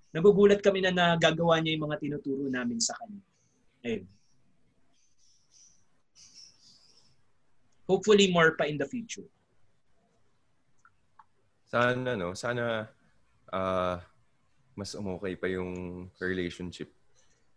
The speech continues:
Speaker 2: nyo with si Marites Sevilla Arellano nga. And, ah, hopefully yung mga ibang farmers din, makita nila yung,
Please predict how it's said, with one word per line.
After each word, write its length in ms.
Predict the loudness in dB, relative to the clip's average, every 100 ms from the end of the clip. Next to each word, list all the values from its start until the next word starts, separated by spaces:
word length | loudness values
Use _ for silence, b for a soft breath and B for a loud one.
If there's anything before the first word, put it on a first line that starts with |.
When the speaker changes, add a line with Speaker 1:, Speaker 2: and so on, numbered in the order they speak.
| -14
Speaker 2:
nyo 320 | -8 -6 -6
with 160 | -8 -12 -18 _ -20 -16
si 160 | -12 -10
Marites 600 | -8 -8 -8 -10 -10 -12
Sevilla 480 | -12 -10 -8 -8 -8
Arellano 680 | -8 -10 -10 -10 -10 -14 -16
nga. 100 | -14
And, 240 | -12 -12 -14 -18 -20 -20 _ _ _ _ _ _ _ _ _ -14
ah, 160 | -12 -8
hopefully 400 | -8 -6 -4 -4
yung 160 | -4
mga 160 | -4 -4
ibang 160 | -6 -4
farmers 560 | -2 -2 -2 -6 -8
din, 160 | -8 -6
makita 360 | -8 -8 -8
nila 280 | -8 -6 -4
yung, 440 | -4 -6 -8 -10